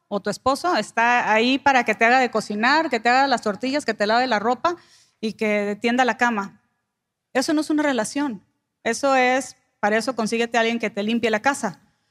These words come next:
¿Quieres una relación? Relaciónate. ¿Quieres una relación? Habla con la persona. Escríbele, "Mi amor, ¿sabes qué? No voy a poder llegar, este, me esperas media hora si tienen una cita, ¿no? O si va a llevar a los niños a algún lugar. Oye, mi amor, ¿sabes qué? Voy a gastar más de X cantidad de dinero.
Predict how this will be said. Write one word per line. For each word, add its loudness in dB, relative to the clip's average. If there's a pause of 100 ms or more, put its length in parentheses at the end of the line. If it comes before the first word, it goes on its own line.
(300)
¿Quieres 2
una 4
relación? 2
Relaciónate. -2 (340)
¿Quieres 2
una 4
relación? 0
Habla 2
con 0
la 2
persona. -2 (260)
Escríbele, 0
"Mi 2
amor, 2
¿sabes -6
qué? 0
No 0
voy 0
a -2
poder -2
llegar, 0
este, -4 (400)
me -6
esperas 0
media 2
hora 4
si -6
tienen 0
una 0
cita, -4
¿no? 0
O 0
si -4
va 2
a 2
llevar 4
a 4
los 0
niños -4
a 0
algún -4
lugar. 0 (380)
Oye, 2
mi 2
amor, 2
¿sabes -2
qué? 2
Voy 2
a 2
gastar -2
más 0
de -2
X -2
cantidad 0
de 2
dinero. 0